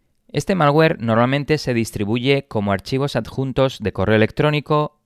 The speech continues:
anuncios maliciosos en páginas web o incluso en software descargado a través de sitios que comparten archivos torrent. Así que mucho cuidado con lo que descargáis de, de las redes torrent.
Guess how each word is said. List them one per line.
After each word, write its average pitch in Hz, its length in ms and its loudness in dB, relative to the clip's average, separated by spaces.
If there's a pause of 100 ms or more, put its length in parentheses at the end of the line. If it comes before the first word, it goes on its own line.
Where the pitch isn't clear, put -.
anuncios 107 500 -4
maliciosos 160 760 -2
en 95 100 -6
páginas 92 400 -10
web 147 300 0 (440)
o 143 160 0
incluso 160 840 -2 (140)
en 123 100 -2
software 160 380 2
descargado 127 580 2
a 117 60 4
través 113 320 -2
de 113 80 -4
sitios 131 440 -6
que 117 120 -6
comparten 110 520 -4
archivos 110 520 -6
torrent. 82 460 -12 (640)
Así 113 280 -6
que 117 400 2
mucho 104 400 -4
cuidado 107 320 2
con 104 160 -4
lo 98 120 0
que 98 200 -4
descargáis 98 720 -6
de, 85 300 -10
de 85 220 -12
las 85 140 -12
redes 98 380 -6
torrent. - 420 -6